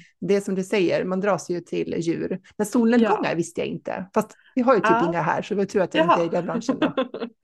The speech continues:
Speaker 2: Ja,
Speaker 1: Det är helt, helt
Speaker 2: okej.
Speaker 1: grått här nu. <laughs>
Speaker 2: Ja, men det blir ju så här, med just solnedgångar så, äh,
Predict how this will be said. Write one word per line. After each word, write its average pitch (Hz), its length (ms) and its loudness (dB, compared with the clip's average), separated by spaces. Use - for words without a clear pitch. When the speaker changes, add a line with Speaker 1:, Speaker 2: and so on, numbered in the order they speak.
Speaker 2:
Ja, 320 220 -2
Speaker 1:
Det 233 60 4
är 254 40 6
helt, 254 160 2
helt 202 160 6
Speaker 2:
okej. 214 120 6
Speaker 1:
grått 247 280 4
här 175 140 2
nu. 196 160 2
<laughs> 262 360 -4
Speaker 2:
Ja, 339 480 8
men 294 100 0
det 339 80 4
blir 349 220 4
ju 339 60 0
så 302 140 -4
här, 247 120 2
med 285 200 -2
just 294 200 -8
solnedgångar 254 800 0
så, 208 300 -2
äh, 180 320 2